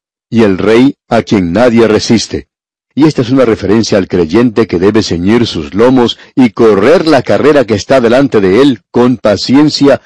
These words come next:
con sus ojos puestos en Jesucristo, el autor y consumador de la fe.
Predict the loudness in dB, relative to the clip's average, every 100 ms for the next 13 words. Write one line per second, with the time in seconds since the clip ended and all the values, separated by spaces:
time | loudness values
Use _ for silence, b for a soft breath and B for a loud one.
0 | b b b -2 -2 -2 -4 -2 -2 -2
1 | -6 -4 0 0 0 -2 -2 -2 -2 -4
2 | -6 -4 0 0 0 -2 -2 b b 0
3 | 2 0 -2 0 2 2 0 -2 -2 -2
4 | 0 0 2 0 0 0 -4